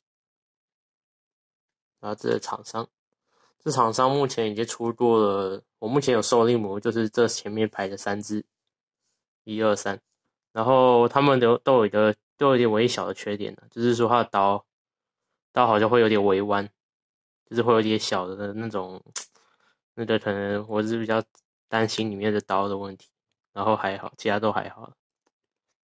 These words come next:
然后就是这三只先摆出来拿来做个对比，都同一个厂牌。先后的话应该是这一只，这一只，然后这，这一只，应该是这样。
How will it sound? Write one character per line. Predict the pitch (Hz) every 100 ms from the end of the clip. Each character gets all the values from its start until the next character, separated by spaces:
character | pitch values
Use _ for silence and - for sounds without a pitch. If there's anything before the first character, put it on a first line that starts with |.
| _ _ _ _ _ _ _ _ _ _
然 | 107
后 | 110
就 | 113
是 | 113
这 | 107 117
三 | - 110
只 | 107 113 117 _ _
先 | 120
摆 | 107 98
出 | 95 -
来 | 107 101
拿 | 104 98
来 | 101
做 | 104 110
个 | 104
对 | 107
比， | 95
都 | 117
同 | 127 104
一 | 107
个 | 107
厂 | - -
牌。 | 107 - - _ _ _ _ _ _ _ _ _ _
先 | - 151 151
后 | 147 156 131
的 | 123
话 | 135 131
应 | 127
该 | 127
是 | 131
这 | 127 131
一 | 120
只， | 113 110 110
这 | 107
一 | 104
只， | 104 101
然 | 98
后 | 95
这， | 104
这 | 104 -
一 |
只， | - _ _ _ _ _
应 | 110
该 | 107
是 | 104
这 | 101 95
样。 | 95